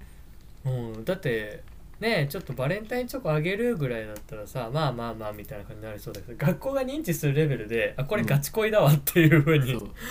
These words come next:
Speaker 1: <laughs> 思われるレベルだもんね。
Speaker 2: ピーティーエーも動いたのかもしれないもんね。
Speaker 1: そうだね。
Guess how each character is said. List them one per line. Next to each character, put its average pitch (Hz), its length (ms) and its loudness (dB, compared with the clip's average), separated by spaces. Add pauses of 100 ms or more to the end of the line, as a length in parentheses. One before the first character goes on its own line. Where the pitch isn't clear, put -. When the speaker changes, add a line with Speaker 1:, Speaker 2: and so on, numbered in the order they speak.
(180)
Speaker 1:
<laughs> 226 360 -6
思 131 180 4
わ 151 100 8
れ 156 80 8
る 151 80 6
レ 131 60 4
ベ - 20 -
ル 110 60 -2
だ 104 100 -4
も 98 140 -8
ん 98 100 -12
ね。 98 500 -6
Speaker 2:
ピ 147 120 -10
ー 143 60 -10
テ 180 120 -6
ィ - 40 -2
ー - 20 -2
エ - 20 -2
ー 127 40 -2
も 117 140 0
動 147 100 -2
い 139 40 -4
た 127 80 -6
の 101 80 -6
か 98 100 -10
も 101 60 -4
し 110 120 -10
れ 107 80 -6
な 104 40 -6
い 101 40 -6
も 98 100 -4
ん 95 80 -4
ね。 95 320 -8
Speaker 1:
そ 120 340 -10
う 107 40 -8
だ 107 100 -12
ね。 101 720 -8